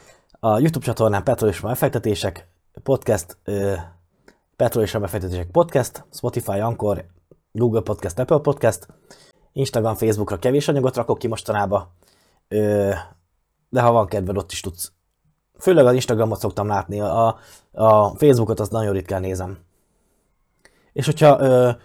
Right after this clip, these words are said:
gazdagodó sztorid van, azt lá-, nagyon, nagyon-nagyon szívesen nézem, látom, olvasom,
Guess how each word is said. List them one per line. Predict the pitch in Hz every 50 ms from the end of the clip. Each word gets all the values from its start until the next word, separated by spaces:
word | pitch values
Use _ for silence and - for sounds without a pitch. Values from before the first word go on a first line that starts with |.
| _ _ -
gazdagodó | 110 147 190 170 175 147 135 123
sztorid | 110 - - 131 131 139 139
van, | 143 156 156 160 160 160 - - _ _ _ -
azt | 120 113 -
lá-, | 131 127
nagyon, | 127 135 127 113 110
nagyon-nagyon | 107 131 123 117 110 104 104 92
szívesen | - - 113 104 92 - 104 104 90
nézem, | 107 113 117 120 117 110 107 107
látom, | 107 113 113 - - 110 110
olvasom, | 110 117 113 110 107 - 113 107 101